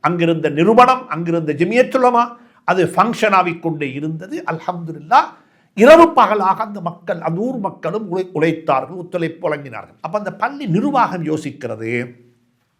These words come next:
உண்மையிலேயே வரக்கூடிய சாமான், வரக்கூடிய பொருட்கள், நிவாரண உதவிகள் எதுவுமே இங்க வேலை செய்யக்கூடியவர்களுக்கு பொருந்தாது என்பது அவர்களுடைய நிலைப்பாடு. அது மார்க்கம்,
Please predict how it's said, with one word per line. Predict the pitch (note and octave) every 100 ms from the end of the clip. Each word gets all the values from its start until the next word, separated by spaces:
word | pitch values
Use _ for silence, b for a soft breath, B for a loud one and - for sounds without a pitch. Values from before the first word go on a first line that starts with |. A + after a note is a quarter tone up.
| _ - _ _ _ _ _ -
உண்மையிலேயே | F#3 C#4 C#4+ C4 C4+ C#4
வரக்கூடிய | G3+ G3+ C4 - B3+ C4 B3 F3+
சாமான், | - F#3 G3+ A3 A3 A3+
வரக்கூடிய | E3 G3+ - A#3 G#3 G#3 -
பொருட்கள், | E3+ F#3+ - - G#3+ G#3 F3
நிவாரண | E3 F3 A3 A3+ A3
உதவிகள் | G3 D3+ F#3+ G3+ G3+ G#3 C3+
எதுவுமே | D#3 A3 A#3 B3+ C4+ D#4+ - - _ _ _ -
இங்க | D#3+ F#3+
வேலை | D#3 F3+ A3 A#3
செய்யக்கூடியவர்களுக்கு | A3 G#3 G#3 F#3 G3 G3 F#3+ - B3 - _
பொருந்தாது | - F3 G3+ F#3+ E3+ F3 A#3 E3+
என்பது | F3 E3+ F3 A#3+
அவர்களுடைய | F3+ G3+ F3+ A3 A3+
நிலைப்பாடு. | F3 E3 - F#2 - - _ _ _ _ _ _ _ _ _ _ _
அது | -
மார்க்கம், | G2 A#2+ E3+ F3 - G#3